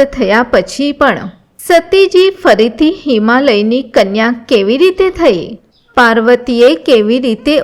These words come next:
ઉગ્ર તપસ્યા કરી અને શિવજી સાથે એમનો વિવાહ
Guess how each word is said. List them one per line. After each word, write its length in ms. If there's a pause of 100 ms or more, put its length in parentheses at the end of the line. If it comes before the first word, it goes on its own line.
ઉગ્ર 300 (140)
તપસ્યા 680
કરી 340 (440)
અને 340
શિવજી 540
સાથે 480 (180)
એમનો 460
વિવાહ 420